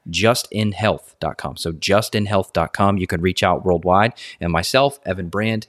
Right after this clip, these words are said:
at evan brand dot com. We're happy to help you guys. Thanks for being here. Give us your, your comments, your thoughts. Let us know what else you want us to help you with, because there's a lot out there, and most people don't talk about this stuff. So we wanna help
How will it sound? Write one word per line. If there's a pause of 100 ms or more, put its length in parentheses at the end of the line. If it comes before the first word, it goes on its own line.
at
evan
brand
dot
com. (220)
We're
happy
to
help
you
guys.
Thanks
for
being
here. (300)
Give
us
your, (180)
your
comments,
your
thoughts.
Let
us
know (240)
what
else
you
want
us
to
help
you
with,
because (220)
there's
a
lot
out
there, (320)
and (220)
most
people
don't
talk
about
this
stuff.
So
we
wanna
help